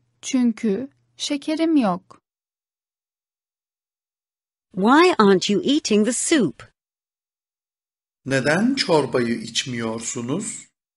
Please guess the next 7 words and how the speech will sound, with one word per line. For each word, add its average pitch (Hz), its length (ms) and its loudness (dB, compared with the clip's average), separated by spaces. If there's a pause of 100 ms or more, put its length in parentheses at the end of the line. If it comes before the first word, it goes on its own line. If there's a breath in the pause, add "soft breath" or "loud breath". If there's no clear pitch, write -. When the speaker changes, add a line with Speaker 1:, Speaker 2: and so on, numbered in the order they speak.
(600)
Speaker 1:
Neden 320 440 4
çorbayı 226 580 2
içmiyorsunuz? 214 1300 -2 (1500)
Speaker 2:
I 311 260 6
didn't 180 320 4
order 226 540 2
it. - 220 -16